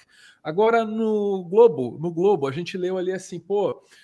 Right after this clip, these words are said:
mudou o clima, os caras tavam empolgadaços em dois mil e dezenove e tão muito,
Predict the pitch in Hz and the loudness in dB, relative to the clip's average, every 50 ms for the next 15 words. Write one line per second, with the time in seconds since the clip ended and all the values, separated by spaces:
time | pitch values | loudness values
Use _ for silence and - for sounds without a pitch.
0 | _ _ - 175 208 160 139 185 226 247 - - 165 175 202 226 233 196 143 107 | _ _ -6 -6 -4 2 4 4 4 4 2 -2 -4 -2 0 -2 -2 -2 -4 -8
1 | - - - - 143 156 185 185 - 190 190 202 190 196 214 202 175 190 190 190 | -12 -18 -12 -8 -8 -8 -6 -6 -6 -8 -8 -8 -8 -6 -6 -6 -4 -4 -4 -2
2 | 165 165 180 202 214 220 196 - - - 131 123 160 156 160 160 135 151 165 180 | -2 -2 0 2 2 0 0 -2 -10 -12 -10 -10 -8 -8 -8 -8 -8 -8 -10 -10
3 | 175 139 143 160 139 135 156 175 196 202 190 170 135 - 110 95 _ _ _ _ | -10 -10 -12 -12 -10 -8 -8 -6 -4 -4 -4 -4 -6 -8 -14 -20 _ _ _ _
4 | _ _ _ 139 - _ - 190 196 196 190 185 180 175 170 160 180 208 220 - | _ _ _ -18 -10 _ -4 -4 -4 -4 -4 -6 -6 -8 -8 -10 -10 -10 -12 -12
5 | _ 220 202 190 180 180 170 160 151 151 147 139 135 135 127 117 107 | _ -10 -6 -4 -4 -4 -4 -4 -6 -10 -12 -12 -14 -14 -16 -18 -20